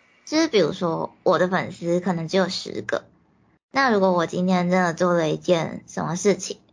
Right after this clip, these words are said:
让当中的一些人不高兴，假设我粉丝里面有十分之一的人骂我好了，我粉丝只有十个，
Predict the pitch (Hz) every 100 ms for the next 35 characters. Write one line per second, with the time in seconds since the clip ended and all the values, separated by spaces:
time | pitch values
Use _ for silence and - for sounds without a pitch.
0 | - 196 175 - - - - 190 190 196
1 | 196 190 202 190 190 185 151 156 165 127
2 | 135 196 - - _ _ _ - 202 214
3 | 285 277 233 - _ 165 190 190 185 190
4 | 226 208 190 170 - 180 185 190 190 180
5 | 190 185 165 - - 170 87 90 - -
6 | - - _ _ _ 190 196 190 240 302
7 | 226 - - - - -